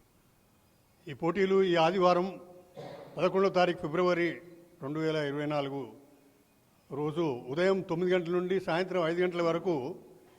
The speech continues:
హన్మకొండ కిషన్పుర వాగ్దేవి డిగ్రీ కాలేజ్ ఆడిటోరియంలో జరగబడుతుంది. ఇందులో ఘంటసాల గారి సినిమా పాటలు, సోలో మరియు యుగల గీతాలు,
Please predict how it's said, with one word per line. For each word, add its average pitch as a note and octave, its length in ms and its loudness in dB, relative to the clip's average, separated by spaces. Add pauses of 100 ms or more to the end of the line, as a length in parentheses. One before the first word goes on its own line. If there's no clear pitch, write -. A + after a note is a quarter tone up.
(460)
హన్మకొండ G3+ 460 0
కిషన్పుర F3+ 680 0 (540)
వాగ్దేవి F#3+ 520 0
డిగ్రీ F3+ 240 -2
కాలేజ్ E3 500 -2
ఆడిటోరియంలో F#3 680 0
జరగబడుతుంది. D#3 760 -4 (840)
ఇందులో F#3 640 -2 (760)
ఘంటసాల F#3 440 0
గారి G3 300 2
సినిమా F#3+ 260 0
పాటలు, F3 680 0 (440)
సోలో G3 500 0 (760)
మరియు D#3 460 -4 (120)
యుగల F#3 300 0
గీతాలు, F#3+ 480 2